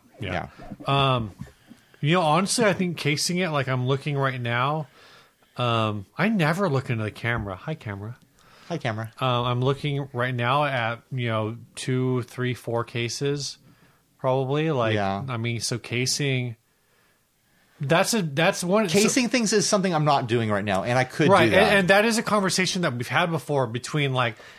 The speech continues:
Speaker 1: how I, like, yeah, I probably, at this point, I probably own half as many guitars as you do.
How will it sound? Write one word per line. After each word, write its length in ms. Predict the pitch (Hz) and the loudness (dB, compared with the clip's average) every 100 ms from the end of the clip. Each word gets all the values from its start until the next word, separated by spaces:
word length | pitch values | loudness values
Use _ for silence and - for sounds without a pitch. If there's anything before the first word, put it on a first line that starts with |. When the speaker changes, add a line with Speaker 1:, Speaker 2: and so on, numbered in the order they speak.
| - - | -20 -14
Speaker 1:
how 500 | - 151 147 139 127 | 0 2 4 4 2
I, 460 | 123 143 156 156 139 - _ _ _ | 2 4 4 2 -2 -8 _ _ _
like, 220 | 170 160 165 | 0 0 4
yeah, 200 | 202 185 | 4 4
I 120 | 190 | 2
probably, 520 | 196 262 233 214 185 | 2 0 2 -2 0
at 200 | 160 160 | 0 2
this 180 | 240 - | 2 2
point, 440 | - 156 113 120 - - _ _ - | 0 2 2 -2 -8 -20 _ _ -6
I 100 | 147 | -4
probably 460 | - 156 143 127 123 | 0 2 2 0 -2
own 640 | 135 131 127 123 117 120 | -2 0 0 -2 -4 -10
half 320 | - 127 120 | -6 -2 -2
as 120 | 139 120 | -2 -2
many 200 | 131 131 | -2 -2
guitars 380 | 131 127 127 | 0 0 0
as 140 | 127 123 | -2 -4
you 120 | 131 | -4
do. 220 | 147 170 | -4 -6